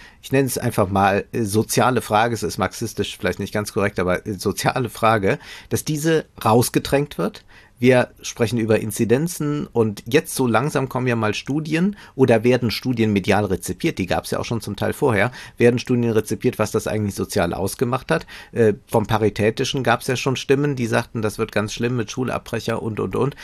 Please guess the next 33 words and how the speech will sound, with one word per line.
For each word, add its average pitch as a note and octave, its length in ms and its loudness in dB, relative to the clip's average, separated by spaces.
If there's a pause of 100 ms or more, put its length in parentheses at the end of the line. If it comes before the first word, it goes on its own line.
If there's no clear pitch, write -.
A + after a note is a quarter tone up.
(180)
hat - 180 -4
man A#2 120 0
alles G#2+ 260 -2
nicht G2+ 200 -6
wahrnehmen C3+ 420 -2
wollen. D#3+ 260 0 (380)
Und C3+ 400 2
jetzt C3+ 420 0
hat D3 160 0
man C3 140 -2
den A2 180 -2
Krieg D#3 340 -2
und A#2 180 -2
blendet A#2 480 0
wieder, C#3 420 0 (340)
äh, A2+ 160 2
das A2 320 0
Soziale G#2 680 0 (260)
vollkommen C3+ 680 0
aus D3 480 -4 (260)
und C#3 240 2 (180)
führt - 320 0
Panzerdebatten C#3+ 840 0
und B2+ 160 -2
all B2 220 0
das. E3+ 340 0
Das A#2+ 220 0
sind E3 160 0
ja C3 100 4
auch G2 100 -2
völlige A2+ 380 2
Sinnlosdebatten, C3+ 960 0 (320)
weil G#2+ 280 2